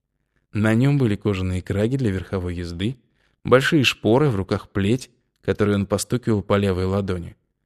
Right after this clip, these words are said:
На голове чиуауанская шляпа с конической тульей, а за поясом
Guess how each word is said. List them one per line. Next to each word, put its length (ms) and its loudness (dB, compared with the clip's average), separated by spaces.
На 120 2
голове 460 4
чиуауанская 1300 4
шляпа 480 2
с 100 -14
конической 540 0
тульей, 520 2
а 120 0
за 120 4
поясом 560 2